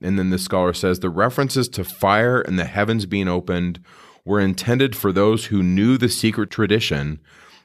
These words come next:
and what these phenomena really implied. In other words, this pillar of fire and God's throne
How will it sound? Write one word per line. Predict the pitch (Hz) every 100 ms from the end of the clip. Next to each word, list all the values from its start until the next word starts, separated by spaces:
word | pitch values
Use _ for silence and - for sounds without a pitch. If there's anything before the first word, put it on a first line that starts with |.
| _
and | 92 90
what | 95 87
these | 107 104
phenomena | - 104 92 92 92 87
really | 87 90 85
implied. | 85 85 - 82 73 64
In | 80
other | 107 123
words, | 95 92 87 78 - - - - _
this | 104 107
pillar | - - 139 131
of | 107
fire | - - 107 117 131 143 135 - _ _ -
and | 101 87
God's | 110 113 104
throne | - 98 98 110 92 80 85